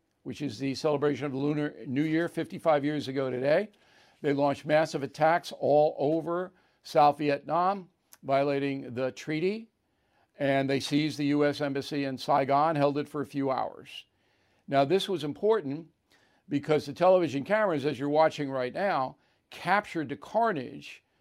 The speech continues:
of the North Vietnamese and Viet Cong communists coming down and wreaking havoc in South Vietnam.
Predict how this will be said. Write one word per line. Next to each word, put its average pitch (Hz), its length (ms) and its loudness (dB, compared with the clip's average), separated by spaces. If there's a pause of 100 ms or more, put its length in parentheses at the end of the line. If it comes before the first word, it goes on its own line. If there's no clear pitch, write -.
(380)
of 143 200 2
the 143 100 -2
North 156 240 4
Vietnamese 147 540 0
and 131 100 -8
Viet 131 260 -6
Cong 139 320 -2
communists 165 640 -2
coming 139 320 -2
down 170 260 2
and 135 100 -2
wreaking 143 280 -4
havoc 147 480 -2
in 143 80 -6
South 196 300 -6
Vietnam. 104 400 -14